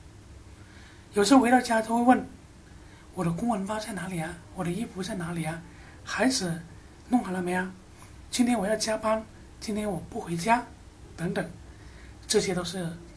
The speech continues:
男人经常说的。照顾孩子的女人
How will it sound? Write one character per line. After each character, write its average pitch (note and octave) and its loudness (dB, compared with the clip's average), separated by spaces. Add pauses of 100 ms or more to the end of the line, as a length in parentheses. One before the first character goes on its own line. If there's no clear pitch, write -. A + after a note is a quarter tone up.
(220)
男 E3+ 4
人 E3+ 2
经 A3+ 0
常 D3 -8
说 D3 -4
的。 - -12 (1800)
照 C4 8
顾 C4 2
孩 G#3 2
子 A3+ -2
的 E3+ 0
女 D3+ -2
人 D#3+ -4